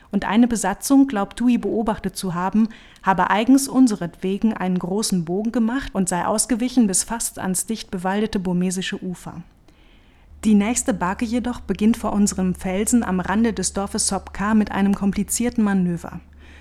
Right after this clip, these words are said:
Zwei Bootsleute, die auf der Plattform am Bug stehen,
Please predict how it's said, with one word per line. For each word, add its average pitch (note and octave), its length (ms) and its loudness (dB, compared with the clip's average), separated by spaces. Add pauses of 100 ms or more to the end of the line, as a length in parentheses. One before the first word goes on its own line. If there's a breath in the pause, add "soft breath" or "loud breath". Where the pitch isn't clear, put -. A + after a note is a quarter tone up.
Zwei F#3 260 0
Bootsleute, A3+ 720 0
die F#3+ 140 -2
auf E3+ 100 -4
der F3+ 120 -4
Plattform A3 720 -2
am F#3 200 0
Bug A#3+ 240 -2
stehen, G3 500 0